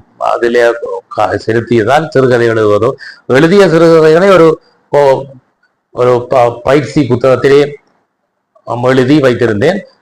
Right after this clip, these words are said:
அது தொகுதி ஒன்று, தொகுதி இரண்டு என்று. அந்த தொகுதி, ஆம், இரண்டிலே வந்த ஒரு சிறுகதையை ஒரு கோடி ஆண்டுகளுக்கு முன் நான் என்று நான் எழுதிய ஒரு விஞ்ஞானம் சம்பந்தப்பட்ட ஒரு சிறுகதை.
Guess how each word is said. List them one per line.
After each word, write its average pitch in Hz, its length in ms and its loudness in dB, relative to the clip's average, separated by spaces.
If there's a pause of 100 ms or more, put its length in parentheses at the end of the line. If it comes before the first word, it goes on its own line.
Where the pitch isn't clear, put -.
(220)
அது 123 220 0
தொகுதி 147 320 2
ஒன்று, 135 300 0
தொகுதி 131 320 0
இரண்டு 113 320 0
என்று. 98 240 0
அந்த 175 180 2
தொகுதி, 170 680 0 (600)
ஆம், 135 380 2
இரண்டிலே 190 760 2
வந்த 160 460 2
ஒரு 151 340 2
சிறுகதையை 123 800 0 (720)
ஒரு 139 220 0
கோடி 139 280 2
ஆண்டுகளுக்கு 120 560 0
முன் 120 300 -4 (760)
நான் 123 260 0
என்று 117 220 0
நான் 147 220 0
எழுதிய 123 640 2
ஒரு 117 440 0 (360)
விஞ்ஞானம் 123 800 -2 (120)
சம்பந்தப்பட்ட 110 720 -2
ஒரு 151 240 2
சிறுகதை. 107 580 -2